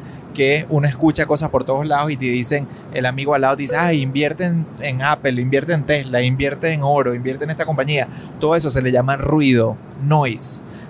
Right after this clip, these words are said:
porque son todas estas distracciones que la vida te lanza y te desenfoca de lo que en verdad te tienes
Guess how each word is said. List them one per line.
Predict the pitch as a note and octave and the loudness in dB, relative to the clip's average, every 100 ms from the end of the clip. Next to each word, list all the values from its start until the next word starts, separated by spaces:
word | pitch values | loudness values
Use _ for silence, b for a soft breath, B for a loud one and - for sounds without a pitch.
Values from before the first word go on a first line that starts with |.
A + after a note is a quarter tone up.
| - | -4
porque | - C3 D3 C#3+ | -2 0 0 -2
son | D#3 D#3 D3+ | -2 -4 0
todas | F#3 F#3 F#3 | 2 4 2
estas | E3+ E3+ | -2 -2
distracciones | D#3 - C3 A#2+ C#3+ D3+ C#3+ D#3+ | -4 -2 -4 -4 -4 -2 -2 -2
que | D#3+ | -2
la | B2 B2 | 0 0
vida | D#3 E3 | 2 0
te | C#3 C3 | 0 -2
lanza | D3 C3 A#2+ C3+ C3+ B B B - | -2 -2 -2 -4 -6 B B B -6
y | C#3+ C3 | -6 -2
te | C3+ C3 B2+ B2 B2+ - | -2 0 0 -2 -6 -4
desenfoca | C#3+ C3+ C#3 B2+ F3 F#3 G3 F3 | -4 -4 -6 -6 -4 -4 -2 -2
de | D3+ | -2
lo | C3+ | -2
que | C#3 | -2
en | C3 | -4
verdad | B2+ B2+ B2+ | -2 -2 -4
te | C#3 | -6
tienes | C#3 C3+ C#3 | -6 -6 -6